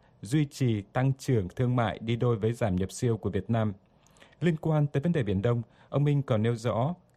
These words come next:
kiên trì giải quyết các tranh chấp ở Biển Đông bằng các biện pháp hòa bình phù hợp với luật pháp quốc tế, nhất là Công ước Liên Hợp Quốc về luật biển năm một nghìn chín trăm tám mươi hai,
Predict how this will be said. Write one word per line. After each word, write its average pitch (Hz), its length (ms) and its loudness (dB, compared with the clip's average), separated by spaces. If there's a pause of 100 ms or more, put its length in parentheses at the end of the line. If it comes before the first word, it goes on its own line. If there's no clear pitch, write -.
kiên 147 180 2
trì 110 340 -2
giải 95 220 -2
quyết 185 280 -2 (120)
các 170 180 -4
tranh 117 180 0
chấp 175 180 -4
ở 107 100 0
Biển 92 200 0
Đông 113 200 2 (320)
bằng 123 260 2
các 196 300 -4
biện 117 160 -2
pháp 175 160 -2
hòa 139 180 -2
bình 101 320 0
phù 123 140 -4
hợp 110 280 0
với 139 100 0
luật 127 140 -2
pháp 147 160 -4
quốc 175 180 -2
tế, 110 280 0
nhất 175 160 -2
là 120 120 0
Công 117 220 -2
ước 151 120 0
Liên 135 100 2
Hợp 104 160 -2
Quốc 185 260 -2
về 113 180 0
luật 98 220 -4
biển 107 280 0
năm 117 140 -2
một 110 60 0
nghìn 98 120 -2
chín 101 140 -8
trăm 120 180 -4
tám 104 180 -2
mươi 117 100 -4
hai, 120 220 0